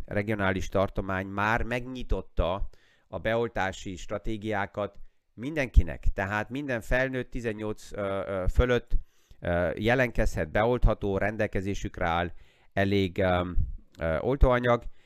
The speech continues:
és ez egy jó hír, mert ezzel látjuk, hogy hogy áll, hogy tud a gazdaság helyreállni. Az izraeli számokat, ha megnézzük, akkor a fertőzések szinte teljesen omlanak össze.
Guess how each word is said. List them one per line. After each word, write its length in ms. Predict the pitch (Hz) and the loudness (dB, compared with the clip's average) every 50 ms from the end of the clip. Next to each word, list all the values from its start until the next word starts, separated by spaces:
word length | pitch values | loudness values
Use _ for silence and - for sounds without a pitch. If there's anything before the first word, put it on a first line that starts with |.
| _ _ _ - | _ _ _ 0
és 160 | - - - | 2 2 4
ez 120 | 165 139 | 2 0
egy 140 | 151 135 131 | -4 -6 -4
jó 200 | 131 151 185 175 | -4 -4 0 2
hír, 340 | 123 - - 175 170 123 87 | 4 4 4 4 0 -2 -2
mert 160 | 98 107 104 | -2 -2 -2
ezzel 260 | 107 107 101 117 110 | -2 -2 -4 -4 -4
látjuk, 400 | 113 123 139 139 131 - - 110 | -4 -4 -6 -6 -8 -10 -14 -16
hogy 160 | - 117 - | -14 -14 -12
hogy 180 | - 127 131 120 | -12 -10 -8 -6
áll, 300 | 113 107 107 110 123 - _ _ _ _ _ _ _ | -6 -4 -4 -6 -6 -8 _ _ _ _ _ _ _
hogy 160 | - 123 120 | -8 -8 -8
tud 140 | - 123 110 | -6 -4 -2
a 100 | 110 107 | -2 0
gazdaság 460 | 110 117 107 110 104 - - 90 - | 0 -2 -4 -2 0 0 0 6 8
helyreállni. 540 | - 113 117 123 123 127 117 113 110 110 107 | 8 8 8 6 0 0 0 -2 -2 -2 -4
Az 120 | 101 90 | -6 -6
izraeli 420 | 117 120 113 117 113 110 107 110 104 | -8 -8 -6 -4 -4 -4 -4 -4 -4
számokat, 480 | - 117 107 104 104 104 - 101 - | -2 -2 -2 -4 -6 -8 -10 -8 -8
ha 80 | - 98 | -8 -6
megnézzük, 540 | 95 104 117 113 120 117 110 95 107 107 - | -6 -6 -8 -6 -6 -8 -8 -8 -8 -8 -8
akkor 380 | 101 - - - 98 92 - - | -10 -8 -6 -4 -2 -2 -2 -2
a 60 | - | 6
fertőzések 600 | - - 110 104 - 110 98 90 98 92 - 95 | 8 8 8 8 6 -4 -6 -6 -6 -8 -8 -8
szinte 300 | - - 120 110 - - | -6 -6 -6 -4 -2 -2
teljesen 420 | 101 - 101 98 95 - 107 92 92 | -2 0 2 2 2 0 0 -2 -2
omlanak 440 | 90 92 87 87 85 85 82 - | -2 -2 0 0 0 0 0 0
össze. 460 | 113 120 - - - 110 101 92 - | 0 -2 0 2 2 4 4 4 2